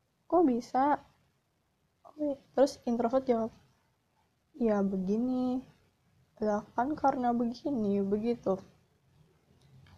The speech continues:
Cobalah ditukar posisinya. Si ekstrovert jadi, "Oh iya." Coba pancing-pancing terus, lama-lama si introvert itu ngerasa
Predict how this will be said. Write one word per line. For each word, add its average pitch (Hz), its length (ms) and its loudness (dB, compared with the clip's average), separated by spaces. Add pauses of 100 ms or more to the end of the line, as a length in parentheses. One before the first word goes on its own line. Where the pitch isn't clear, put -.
(760)
Cobalah 269 400 8
ditukar 233 640 0
posisinya. 220 680 -2 (1800)
Si - 120 -8
ekstrovert 226 560 -2
jadi, 220 280 0 (200)
"Oh 220 380 2 (160)
iya." 196 300 -2 (1160)
Coba 370 260 8
pancing-pancing 294 760 4
terus, 277 300 2
lama-lama 269 480 6
si 262 240 0 (240)
introvert 254 480 2
itu 247 180 -4
ngerasa 254 460 -2